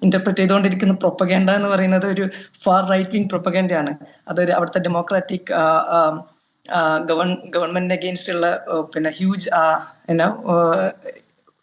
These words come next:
ഇൻ-, ഇൻഫർമേഷൻസ് ആണ് അതിൽ. അത് മിസ്ഇൻഫർമേഷൻ ആയിരിക്കാം, ഹ്യൂജ്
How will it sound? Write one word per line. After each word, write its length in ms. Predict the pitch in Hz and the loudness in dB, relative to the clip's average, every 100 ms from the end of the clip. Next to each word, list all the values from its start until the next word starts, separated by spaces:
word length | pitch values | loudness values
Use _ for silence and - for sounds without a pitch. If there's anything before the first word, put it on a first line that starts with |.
| - | 0
ഇൻ-, 200 | 226 - | 0 2
ഇൻഫർമേഷൻസ് 540 | 208 185 208 196 202 202 | 4 6 4 4 2 4
ആണ് 120 | 190 | 4
അതിൽ. 180 | 180 190 | 2 2
അത് 280 | 175 185 | 2 0
മിസ്ഇൻഫർമേഷൻ 640 | 190 180 165 202 202 202 208 | 0 -2 0 0 0 0 -2
ആയിരിക്കാം, 360 | 196 180 170 | -2 -2 -2
ഹ്യൂജ് 280 | 180 190 185 | 0 0 -2